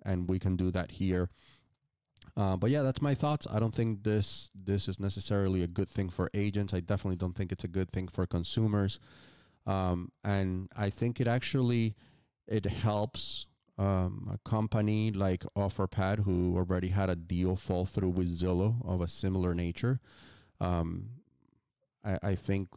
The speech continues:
you know, when you already have one of those partnerships die, um, and, uh, Opendoor did the partnership with Redfin, I think OfferPad was,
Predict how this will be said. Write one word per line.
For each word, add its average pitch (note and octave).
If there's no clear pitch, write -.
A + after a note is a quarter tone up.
you F#2+
know, E2
when E2+
you F2+
already F#2
have F#2
one F#2+
of F2+
those F2+
partnerships -
die, F2+
um, D#2+
and, E2
uh, F2
Opendoor F#2+
did F2+
the E2+
partnership F#2
with F2+
Redfin, F#2+
I F2+
think F2
OfferPad F2
was, E2